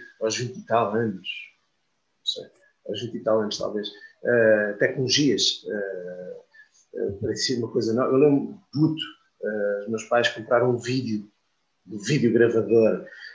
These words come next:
e aquilo tinha um comando cheio de botões e, eh, livros de instruções, e eu dormi com o comando e com o livro de instruções e acordei e fui estudar o livro de instruções. Eu era assim, era sempre a pessoa que sabia mexer melhor na tecnologia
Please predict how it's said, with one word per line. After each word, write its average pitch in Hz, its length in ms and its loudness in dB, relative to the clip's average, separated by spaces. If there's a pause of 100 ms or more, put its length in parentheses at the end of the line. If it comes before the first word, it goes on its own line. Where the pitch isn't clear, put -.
(140)
e 113 360 -2
aquilo 127 180 0
tinha 120 340 0
um 107 320 -2
comando 113 400 0
cheio 110 220 2
de - 60 -20 (100)
botões 107 560 -2
e, 95 120 -6
eh, 95 40 -2
livros 101 520 -2
de 113 80 -6
instruções, 113 840 0 (220)
e 110 60 0
eu 127 100 8
dormi 127 380 4
com - 80 -12
o - 40 -12
comando 113 440 2
e 107 40 -2
com 120 160 -10
o 120 40 0
livro 110 160 0
de 110 80 -12
instruções 117 600 -2
e 110 100 -4
acordei 110 400 0
e 113 60 -6
fui 110 120 -12
estudar 110 300 2
o 113 80 6
livro 104 120 -2
de 107 60 -4
instruções. 110 480 -6
Eu 110 120 2
era 110 140 4
assim, 120 420 -4 (300)
era 107 140 2
sempre 123 280 -2
a - 40 -4
pessoa 120 380 0
que - 60 -10
sabia 113 360 -6
mexer 113 320 2
melhor 117 300 4
na 113 80 2
tecnologia 117 840 0